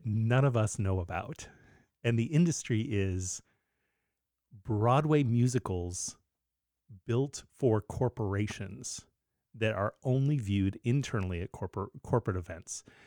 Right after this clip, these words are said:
And sometimes they're only played once. Uh, sometimes they go on the road to different corporate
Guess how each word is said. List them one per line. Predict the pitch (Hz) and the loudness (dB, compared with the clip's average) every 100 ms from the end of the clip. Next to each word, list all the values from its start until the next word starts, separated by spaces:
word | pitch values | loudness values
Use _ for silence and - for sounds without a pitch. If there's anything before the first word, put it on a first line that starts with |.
| _ - | _ -8
And | 101 | -2
sometimes | 123 123 113 | 0 0 2
they're | 107 - | 0 0
only | 113 117 110 104 101 _ _ _ _ _ _ _ - | 0 2 2 0 -4 _ _ _ _ _ _ _ -8
played | - 107 95 | 0 0 0
once. | 92 113 - - - _ _ - | -2 -2 -4 -10 -12 _ _ -6
Uh, | 101 92 | -4 -4
sometimes | - 117 117 110 95 | -2 -2 0 -2 -2
they | 101 | -2
go | 104 101 | 2 0
on | 92 | -2
the | 85 | -2
road | 110 127 123 110 | 2 6 4 2
to | - | -6
different | 95 107 - 101 - | -2 -2 -4 -12 -2
corporate | 127 110 107 101 | 0 2 0 -2